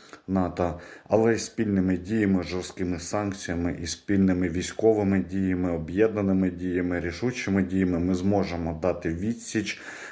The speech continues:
Росії і не дати їм перемогти. Не треба їх боятися, треба діяти симетрично, об'єднано,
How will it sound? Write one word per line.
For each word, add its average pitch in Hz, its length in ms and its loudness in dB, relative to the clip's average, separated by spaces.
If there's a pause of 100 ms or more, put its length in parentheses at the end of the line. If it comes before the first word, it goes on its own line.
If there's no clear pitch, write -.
Росії 98 760 2
і 98 160 4 (240)
не 104 200 4
дати 95 640 0 (360)
їм 92 360 2
перемогти. 87 840 -2
Не 92 140 2
треба 98 340 2
їх 82 200 -6
боятися, 95 640 -2
треба 92 400 0
діяти 87 400 -4
симетрично, 104 1000 0 (360)
об'єднано, 92 800 0